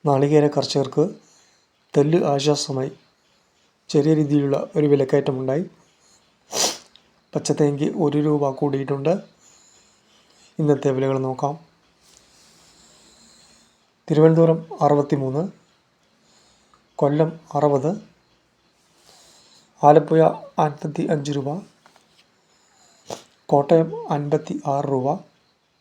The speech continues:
എറണാകുളം അൻപത്തി ആറ് രൂപ, ഇടുക്കി അൻപത്തിയഞ്ച് രൂപ, തൃശ്ശൂർ അൻപത്തിയഞ്ച് രൂപ, പാലക്കാട് അൻപത്തിയഞ്ച് രൂപ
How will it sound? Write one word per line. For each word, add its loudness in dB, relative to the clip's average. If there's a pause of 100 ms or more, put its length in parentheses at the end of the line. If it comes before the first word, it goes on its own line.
(1200)
എറണാകുളം -4 (200)
അൻപത്തി -6 (120)
ആറ് 2
രൂപ, -4 (1600)
ഇടുക്കി -4
അൻപത്തിയഞ്ച് -6
രൂപ, -4 (1800)
തൃശ്ശൂർ -6
അൻപത്തിയഞ്ച് -6
രൂപ, -6 (1800)
പാലക്കാട് -2 (1000)
അൻപത്തിയഞ്ച് -6
രൂപ -6